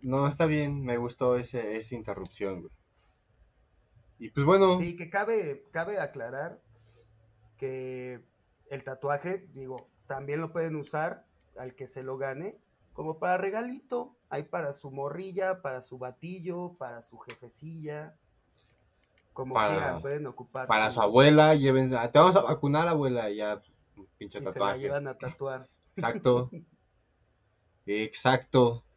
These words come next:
Speaker 2: Vientos,
Speaker 1: O,
Speaker 2: mi
Speaker 1: este,
Speaker 2: Chazo.
Speaker 1: o a su chica que les hace la limpieza, pues, un número de identificación podría ser.
Speaker 2: Todo lo que
Speaker 1: Todo.
Speaker 2: <laughs> quieran. Qué incómodo eres.
Speaker 1: <laughs> Pero bueno,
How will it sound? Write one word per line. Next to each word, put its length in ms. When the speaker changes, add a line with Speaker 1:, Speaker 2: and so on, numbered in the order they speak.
Speaker 2:
Vientos, 300
Speaker 1:
O, 100
Speaker 2:
mi 60
Speaker 1:
este, 200
Speaker 2:
Chazo. 500
Speaker 1:
o 200
a 60
su 120
chica 460
que 120
les 120
hace 160
la 100
limpieza, 520
pues, 160
un 100
número 380
de 100
identificación 880
podría 300
ser. 320
Speaker 2:
Todo 540
lo 160
que 260
Speaker 1:
Todo. 420
Speaker 2:
<laughs> 20
quieran. 500
Qué 200
incómodo 520
eres. 200
Speaker 1:
<laughs> 380
Pero 360
bueno, 460